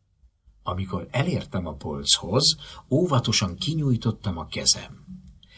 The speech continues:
Szerencsére nem a vérfarkas szájába nyúltam, hanem az üvegek közé. Amennyire csak tudtam, zaj nélkül emelgettem le, vittem a falhoz, és tornyoztam fel őket.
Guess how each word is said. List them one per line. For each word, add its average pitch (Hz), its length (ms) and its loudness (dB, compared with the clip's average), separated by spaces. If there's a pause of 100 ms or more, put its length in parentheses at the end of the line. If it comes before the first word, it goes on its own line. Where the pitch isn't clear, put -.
(140)
Szerencsére 117 560 4
nem 120 180 6
a 135 80 6
vérfarkas 95 640 4
szájába 98 540 6
nyúltam, 101 440 4
hanem 113 240 6
az 107 140 4
üvegek 98 480 2
közé. 95 440 0 (360)
Amennyire 175 520 6
csak - 220 2
tudtam, 143 440 2
zaj 156 320 6
nélkül 139 400 4
emelgettem 113 800 2
le, 110 220 6 (220)
vittem 135 400 4
a 101 80 4
falhoz, 143 500 2
és 135 180 2
tornyoztam 104 720 6
fel 95 320 2
őket. - 640 -8